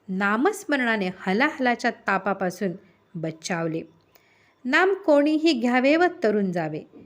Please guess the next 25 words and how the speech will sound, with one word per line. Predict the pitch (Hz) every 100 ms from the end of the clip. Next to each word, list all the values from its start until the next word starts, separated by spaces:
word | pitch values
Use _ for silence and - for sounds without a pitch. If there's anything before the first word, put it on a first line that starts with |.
| - _ _ _
चारही | - 196 208 233 294
वर्णातील | 285 240 214 202 208 208
माणसांना | 190 185 - 208 196
भगवंताचे | 185 180 190 185 190 196
नाम | 185 180 226
घेण्याचा | 254 254 247 247
अधिकार | 180 165 170 196 240
आहे. | 208 165 - _ _ _ _ _ _
नामस्मरणाच्या | 220 247 302 370 349 330 311 311 254
बाबतीत | 220 214 208 185 - _ _ -
लहान | 196 208 208 262 254 240
थोर | - 220 202
हा | 208
भेद | 175 - 190 175
नाही. | 170 147 185 - _ _ _ -
अडाणी | 185 202 220 226
व | 233
मूर्ख | 208 247 247 240
माणसेसुद्धा | 208 202 220 214 220 226
नामाच्या | 208 196 220 220 233
आधाराने | 180 185 220 214 185 - _ _ _ _
सुखाने | - 302 302 - 320 330
संसारातून | 320 285 262 262 262 294 330 349
पार | 240 180
पडतात. | 180 175 170